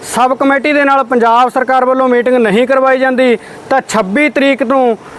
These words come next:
ਸੰਗਰੂਰ ਦੇ ਵਿੱਚ ਜਥੇਬੰਦੀ ਵੱਲੋਂ ਝੰਡਾ ਮਾਰਚ ਕੀਤਾ ਜਾ ਰਿਹਾ ਹੈ। ਉੱਥੇ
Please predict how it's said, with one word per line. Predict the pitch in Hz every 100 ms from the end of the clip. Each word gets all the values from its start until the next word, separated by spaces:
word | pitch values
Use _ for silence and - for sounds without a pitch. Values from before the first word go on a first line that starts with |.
| - 220
ਸੰਗਰੂਰ | 240 233 254 269
ਦੇ | 277 277
ਵਿੱਚ | 269 277 277 262
ਜਥੇਬੰਦੀ | 247 233 254 262 269
ਵੱਲੋਂ | 254 262 254
ਝੰਡਾ | 277 240 233
ਮਾਰਚ | 240 247 233 214
ਕੀਤਾ | 240 254 233
ਜਾ | 254
ਰਿਹਾ | 254 240 254
ਹੈ। | 226 - -
ਉੱਥੇ | 240 - 254 269 262